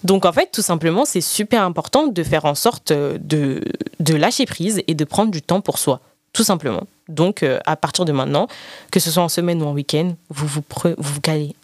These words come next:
un jour, là où vous dites, « Ok, aujourd'hui, c'est mon jour, je ne fais rien, je prends soin de moi », tout simplement.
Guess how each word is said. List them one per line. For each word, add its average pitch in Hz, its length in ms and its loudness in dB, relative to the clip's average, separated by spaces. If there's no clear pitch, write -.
un 202 120 2
jour, 147 380 -4
là 156 60 2
où 156 40 2
vous 147 160 -4
dites, « 135 300 -4
Ok, 143 220 -2
aujourd'hui, 143 400 -2
c'est - 200 -2
mon 139 180 0
jour, 131 220 -2
je 165 120 2
ne 160 60 2
fais 156 160 -4
rien, 135 200 -4
je - 120 0
prends 147 160 -6
soin 135 180 -2
de 143 60 -4
moi », - 180 -8
tout - 100 -2
simplement. - 420 -4